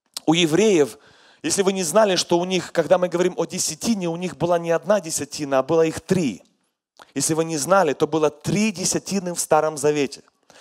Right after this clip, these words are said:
Одна десятина отдавалась священникам, левитам,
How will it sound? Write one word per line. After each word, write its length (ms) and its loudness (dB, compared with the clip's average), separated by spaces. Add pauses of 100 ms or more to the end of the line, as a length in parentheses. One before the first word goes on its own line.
(180)
Одна 260 4
десятина 680 0 (360)
отдавалась 580 4
священникам, 760 0
левитам, 580 0